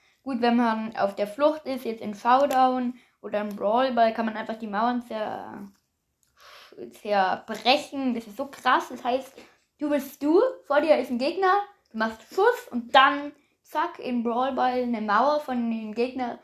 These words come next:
vorm gegnerischen Tor zerstört und dann nochmal Schuss, Mauer zerstört, Schuss, Mauer zerstört. Das ist so krass, finde ich. Und ja, also ich hoffe, die Podcast-Folge hat euch gefallen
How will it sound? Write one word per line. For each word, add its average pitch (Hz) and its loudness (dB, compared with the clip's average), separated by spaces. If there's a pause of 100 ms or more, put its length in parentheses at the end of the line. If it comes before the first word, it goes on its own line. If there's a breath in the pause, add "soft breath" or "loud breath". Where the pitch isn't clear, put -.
(180 soft breath)
vorm 302 4
gegnerischen 240 -6
Tor 311 -4
zerstört 277 -4 (440 soft breath)
und 226 -4
dann 247 4
nochmal 214 2
Schuss, 277 -2 (460)
Mauer 208 2
zerstört, - -14
Schuss, 294 -2
Mauer 214 2
zerstört. - -12
Das 208 -14
ist 214 -16
so 349 -2
krass, 254 0 (120)
finde 190 -6
ich. 294 -4 (880)
Und 208 -6
ja, 180 2 (580 loud breath)
also 247 10
ich 254 6
hoffe, 277 4
die 247 0
Podcast-Folge 254 4
hat 240 4
euch 233 -2
gefallen 302 2